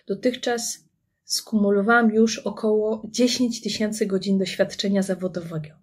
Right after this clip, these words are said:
Na samym początku mojej kariery pracowałam z malutkimi dziećmi w przedszkolu na dywaniku. Później pracowałam, e, w, w gimnazjach, kiedy jeszcze istniały.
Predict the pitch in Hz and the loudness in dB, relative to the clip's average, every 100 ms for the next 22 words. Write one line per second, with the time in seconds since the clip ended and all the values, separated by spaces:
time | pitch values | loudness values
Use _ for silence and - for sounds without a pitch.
0 | _ _ _ _ _ _ - - - - | _ _ _ _ _ _ -20 -16 -16 -18
1 | - - _ - 262 285 311 302 294 285 | -20 -20 _ 4 4 8 8 6 4 2
2 | 285 277 - 269 262 254 226 233 226 220 | 2 2 2 4 4 4 4 6 4 4
3 | 208 208 214 208 202 202 196 196 185 180 | 0 4 4 4 2 2 2 2 0 0
4 | 175 165 165 170 254 359 - 294 269 262 | -4 -4 -4 0 2 2 0 0 2 0
5 | 254 254 247 - 233 226 - 226 220 226 | -2 0 0 0 -2 -2 0 4 6 6
6 | 220 - 220 208 208 208 196 196 196 226 | 4 -2 -2 2 2 2 2 2 2 2
7 | 214 - - - - - - 262 247 233 | 0 -2 -16 -18 -18 -16 0 2 4 2
8 | 214 202 - 180 185 180 170 165 165 196 | 2 0 0 -2 -2 -4 -4 -4 -8 -10
9 | 185 170 - - - - _ _ _ _ | -12 -12 -12 -14 -16 -20 _ _ _ _
10 | _ _ - - 175 160 151 156 196 208 | _ _ -8 2 2 2 -2 0 2 2
11 | 294 339 - - - 202 202 190 - 190 | 0 -2 -10 -20 -4 -2 0 0 -2 -4
12 | 180 - 214 214 233 339 | -6 -6 0 4 4 2